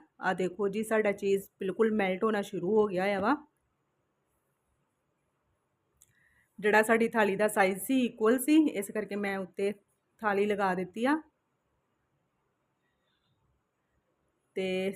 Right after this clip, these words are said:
ਸਾਡਾ ਪੀਜ਼ਾ ਇੱਕਦਮ ਤਿਆਰ ਆ ਤੇ ਗੈਸ ਨੂੰ ਕਰ ਦਿੱਤਾ ਅਸੀਂ ਆਫ। ਤੇ ਹੁਣ ਅਸੀਂ ਇਹਨੂੰ ਪੰਜ ਮਿੰਟ ਲਈ ਇਸ ਤਰ੍ਹਾਂ ਹੀ ਰਹਿਣ ਦੇਵਾਂਗੇ। ਤੇ ਥੱਲਿਓਂ ਜਿਹੜਾ ਬੇਸ ਸੀ ਇੱਕਦਮ ਕ੍ਰਿਸਪੀ ਬਣਿਆ ਵਾ।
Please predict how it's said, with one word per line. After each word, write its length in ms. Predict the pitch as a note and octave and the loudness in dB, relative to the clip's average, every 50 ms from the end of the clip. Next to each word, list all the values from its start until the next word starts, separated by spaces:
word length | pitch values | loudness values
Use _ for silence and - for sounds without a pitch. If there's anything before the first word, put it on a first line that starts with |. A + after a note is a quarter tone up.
| - - | -4 -2
ਸਾਡਾ 260 | A3 G#3 G3 G3 G3 | -2 0 0 0 -2
ਪੀਜ਼ਾ 380 | G3 - G3 G3 F3 F3 A3 G#3+ | -2 -4 -6 -8 -2 0 2 2
ਇੱਕਦਮ 420 | G3+ G3 G3+ G3 F#3+ G3+ G#3+ A3 | 2 0 -2 -2 -2 0 0 -2
ਤਿਆਰ 400 | G#3 - G#3 F#3+ F#3 F3+ F3+ F#3 | -2 -2 0 0 0 0 0 2
ਆ 160 | A3+ C4 C#4+ C#4 - - _ _ _ - | 2 2 0 0 -4 -12 _ _ _ -10
ਤੇ 140 | F#3+ F#3+ F#3+ F3 - - | -8 -8 -8 -10 -8 -4
ਗੈਸ 300 | F#3+ F#3 F#3 F#3 F#3 A3 | -2 0 0 0 -2 -2
ਨੂੰ 120 | G#3+ G#3+ | -4 -2
ਕਰ 200 | G#3 G#3+ G3+ F#3+ F3+ | 0 0 0 0 0
ਦਿੱਤਾ 320 | F#3 F3+ - - F#3 F#3+ | -4 -8 -6 -4 -4 -2
ਅਸੀਂ 260 | F#3 F#3 - G3 G3 - - _ _ - | -2 -4 -4 -6 -6 -6 -8 _ _ -6
ਆਫ। 280 | F3+ F3+ F#3 G#3+ A#3+ - C#4 C#4+ C#4+ C4+ - _ _ _ _ _ _ _ _ _ _ - | -2 0 2 2 2 2 2 2 2 0 -6 _ _ _ _ _ _ _ _ _ _ -8
ਤੇ 80 | F#3+ F#3+ F#3 F#3 F#3 F#3+ G3 F3 - _ _ A3+ | -6 -4 -4 -4 -4 -6 -8 -10 -12 _ _ -6
ਹੁਣ 200 | G#3+ G#3+ G#3 G3+ | -2 -2 0 -2
ਅਸੀਂ 200 | G3 G3 A3 G#3+ | -2 -2 -2 -2
ਇਹਨੂੰ 360 | G#3 G#3 G#3 G#3 G#3+ G3+ F#3+ - _ _ _ _ _ _ _ _ _ _ _ _ _ _ _ _ _ _ _ _ _ _ _ _ _ _ _ _ | -2 0 -2 -2 -2 -4 -8 -12 _ _ _ _ _ _ _ _ _ _ _ _ _ _ _ _ _ _ _ _ _ _ _ _ _ _ _ _
ਪੰਜ 200 | A3+ G#3+ G#3 G#3 | 0 0 2 2
ਮਿੰਟ 200 | A3 G#3+ G#3+ - A3 | 2 0 0 0 0
ਲਈ 120 | A3+ A3 | 0 0
ਇਸ 80 | G#3 G3+ | 0 -2
ਤਰ੍ਹਾਂ 240 | - - G#3 G#3+ | -2 -2 0 0
ਹੀ 40 | A3+ | 2
ਰਹਿਣ 220 | A3+ G#3+ G3 G3 G3+ | 2 2 0 0 -2
ਦੇਵਾਂਗੇ। 460 | A3 G#3+ G#3+ G#3+ A3 G#3+ B3 C4 C4+ | -2 -2 -2 -2 -2 0 0 0 2
ਤੇ 160 | C4+ C4 B3+ | 2 0 -2
ਥੱਲਿਓਂ 360 | B3 B3 A#3 G#3 G#3+ G#3+ G#3+ G#3 | -2 0 -2 0 0 0 0 0
ਜਿਹੜਾ 240 | G3+ G#3 G#3+ A3 G#3+ G3+ - | 0 2 2 2 2 2 0
ਬੇਸ 300 | - F#3 F3+ F#3+ F#3 - | 0 0 2 2 0 -2
ਸੀ 300 | G#3 G#3 - A#3+ B3+ B3+ B3+ | -4 -2 0 0 0 0 0
ਇੱਕਦਮ 420 | - G3+ G3 - G3 G#3+ A3+ A#3 | -2 -2 -4 -2 0 2 2 2
ਕ੍ਰਿਸਪੀ 440 | A3 - - F3+ F3 F3+ - - A3+ | 2 0 0 -2 -2 -2 -2 -2 0
ਬਣਿਆ 320 | A3 B3 B3 B3+ A#3 A3 A3 | 4 4 6 6 6 6 6
ਵਾ। 160 | A3+ C#4 | 6 6